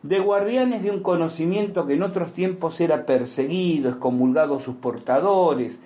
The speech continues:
destruidos sus archivos, ha pasado. Vivimos en un tiempo de apertura mental y espiritual, de derecho a la expresión, como nunca conoció la especie humana.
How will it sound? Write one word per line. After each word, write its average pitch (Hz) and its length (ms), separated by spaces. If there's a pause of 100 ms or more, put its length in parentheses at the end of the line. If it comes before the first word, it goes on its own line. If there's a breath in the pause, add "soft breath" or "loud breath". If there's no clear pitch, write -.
(240 loud breath)
destruidos 165 720
sus 185 220
archivos, 165 640 (420 loud breath)
ha 220 480
pasado. 127 800 (960 soft breath)
Vivimos 247 520
en 196 140
un 185 180
tiempo 220 400
de 180 120
apertura 180 520
mental 160 460
y 175 60
espiritual, 143 680
de 196 140
derecho 240 500
a 220 60
la 202 100
expresión, 175 880 (420 loud breath)
como 190 300
nunca 247 360
conoció 180 500
la 190 100
especie 175 500
humana. 98 480